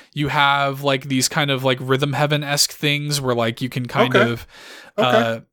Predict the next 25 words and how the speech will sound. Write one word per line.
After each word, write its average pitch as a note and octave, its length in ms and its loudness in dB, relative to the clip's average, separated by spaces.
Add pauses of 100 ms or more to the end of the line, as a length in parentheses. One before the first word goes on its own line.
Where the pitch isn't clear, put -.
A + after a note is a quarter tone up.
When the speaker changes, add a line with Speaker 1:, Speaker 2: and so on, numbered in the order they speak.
(140)
Speaker 1:
ki-, - 220 -4
kind C#4 220 0
of, A#3+ 80 -2
like, A#3+ 180 4
to B3 100 -2
the G#3 100 2
beat, F#3+ 360 0
like, E3 220 0
you E3 80 0
have D#3 160 2
a D3 60 0
baseball C#3+ 540 2
bat C3+ 400 2
and, C#3+ 160 -4
like, C3+ 180 -2
they're C#3 100 0
throwing, C3+ 540 0
you C3+ 80 0
know, B2+ 140 2
baseballs C3 500 0
at B2+ 160 -2
you B2+ 100 -6
to C3+ 120 -6
the B2 80 -2
beat. B2+ 400 2